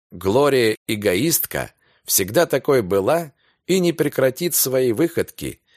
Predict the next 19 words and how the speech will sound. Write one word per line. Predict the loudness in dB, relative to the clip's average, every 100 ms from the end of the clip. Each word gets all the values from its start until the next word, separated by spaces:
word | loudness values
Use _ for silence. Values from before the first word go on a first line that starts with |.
| _
если | 0 0 0 -2
здесь | -4 -2 -2 -2 -2
и |
сейчас | -2 -4 -2 0 0 -6 _ _ -2
он | 0 0
не | 0
утвердится | 0 0 0 0 0 -2 0 -2
в | -2
качестве | -2 0 -2 -2 -2 -2
хозяина | -4 -2 -2 2 2 2 -2
положения. | -2 -2 -2 -2 -6 -6 -10 -14 _ _ _ _ _ _
И | -2
случай | 0 2 0 2 2 0 -4 _
самый | -8 -4 -2 -2 -2
что | -2 -2
ни | 0
на | -2
есть | 0 0 -2 -6
подходящий. | -6 -8 -2 -2 0 -2 -2 -6 -6 -10